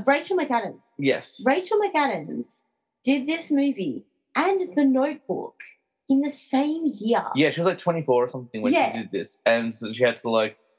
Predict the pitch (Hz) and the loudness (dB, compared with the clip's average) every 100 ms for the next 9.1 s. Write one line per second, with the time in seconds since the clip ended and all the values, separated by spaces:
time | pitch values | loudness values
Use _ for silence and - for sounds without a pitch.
0 | - 226 139 - - 185 151 160 202 196 | 0 2 2 -2 -4 -2 2 4 2 0
1 | 170 156 - 139 147 320 640 359 - 107 | 0 0 0 0 2 4 4 2 -2 -2
2 | 123 120 90 _ _ - 415 415 466 427 | 0 2 0 _ _ -4 -2 0 -2 0
3 | 453 427 392 403 392 392 359 - 339 294 | -2 0 0 0 -2 -4 -4 -2 0 2
4 | 254 294 196 - _ _ - 226 240 302 | 2 0 -4 -10 _ _ -2 2 2 0
5 | 247 - - 180 190 180 175 - 196 175 | -6 -10 -6 -2 -2 -4 -4 -4 -4 -4
6 | 175 - 165 165 160 156 - - _ _ | -6 -6 -8 -6 -8 -8 -8 -10 _ _
7 | _ - 214 185 175 - - - - - | _ -2 0 0 -2 -8 -8 -6 -6 -2
8 | 180 185 175 156 135 90 - 156 117 - | 0 2 2 0 -2 -8 -8 -6 -4 -6
9 | - | -10